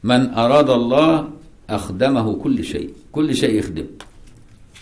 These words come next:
وبعدين بص لقى وهو راكب الأسد جايه له واحدة ست عجوزة، اديته إيه؟ كوز مية يشربه للشاب ده.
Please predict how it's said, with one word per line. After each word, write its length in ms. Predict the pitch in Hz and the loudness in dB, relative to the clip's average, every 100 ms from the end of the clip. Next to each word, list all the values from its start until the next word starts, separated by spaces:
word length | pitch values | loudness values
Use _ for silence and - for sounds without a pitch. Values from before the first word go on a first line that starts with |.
| - - - - - | -20 -20 -20 -16 -6
وبعدين 320 | 104 110 131 | -2 0 0
بص 280 | 127 127 - | 0 0 0
لقى 260 | 117 123 | 0 2
وهو 220 | 107 120 110 | 4 4 2
راكب 280 | 117 120 | 2 0
الأسد 480 | 98 113 113 120 - - - - - - - 92 | -2 -2 -2 -4 -6 -10 -20 -20 -20 -20 -12 -4
جايه 260 | 98 104 | 0 0
له 80 | 120 | 0
واحدة 240 | 110 - | -2 -4
ست 280 | 98 - - | -8 -8 -6
عجوزة، 540 | 98 87 113 127 101 - - - - - | -4 -4 -4 -2 -2 -6 -14 -20 -18 -10
اديته 440 | 95 107 123 104 | -6 -4 -4 -4
إيه؟ 280 | 101 110 104 - - | -2 -2 -2 -8 -12
كوز 320 | - 117 113 | -2 2 2
مية 280 | 98 104 110 | 0 -2 0
يشربه 460 | 107 98 101 90 82 - - | 0 0 -2 -4 -4 -12 -14
للشاب 400 | - - 117 98 | -12 -4 -4 -2
ده. 220 | 87 87 | -4 -6